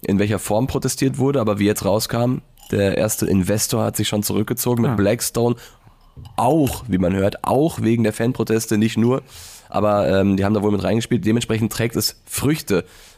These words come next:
Speaker 1: Jetzt weiß ich ja, du bist hier und da auch mal in den Fanszenen aktiv, äh, bei Borussia Dortmund. Du bist, äh,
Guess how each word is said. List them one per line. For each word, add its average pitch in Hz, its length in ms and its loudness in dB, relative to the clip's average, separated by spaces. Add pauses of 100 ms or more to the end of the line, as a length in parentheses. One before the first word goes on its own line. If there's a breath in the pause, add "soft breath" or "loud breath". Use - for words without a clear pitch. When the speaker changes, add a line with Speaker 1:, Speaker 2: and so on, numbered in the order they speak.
(140 loud breath)
Speaker 1:
Jetzt 104 180 -2
weiß 120 160 2
ich 123 120 -2
ja, 120 180 0
du 117 260 -4
bist 120 160 -2
hier 120 100 2
und 113 100 0
da 110 80 2
auch 113 100 0
mal 110 220 0
in 107 120 0
den 104 80 2
Fanszenen 107 480 -2
aktiv, 165 420 -4 (420 loud breath)
äh, 117 280 0
bei 110 140 0
Borussia 110 320 0
Dortmund. 104 440 0
Du 107 80 -2
bist, 107 300 -2
äh, 101 380 0